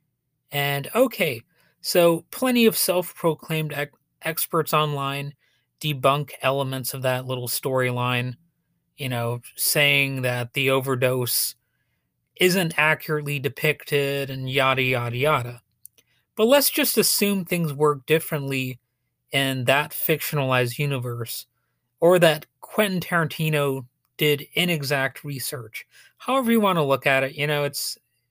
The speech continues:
it, it's, it's just that way in that, uh, particular scene. All right, so lesson over with. So we're moving right along. While still on the drug issue,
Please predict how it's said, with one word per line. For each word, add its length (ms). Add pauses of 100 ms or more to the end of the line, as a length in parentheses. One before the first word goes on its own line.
(220)
it, 180
it's, 440 (100)
it's 200
just 300
that 240
way 320 (960)
in 180
that, 400
uh, 300
particular 760
scene. 460 (580)
All 120
right, 280
so 440 (920)
lesson 580 (280)
over 340
with. 240 (840)
So 220
we're 180
moving 360
right 220
along. 480 (1120)
While 240
still 300
on 240
the 80
drug 320
issue, 440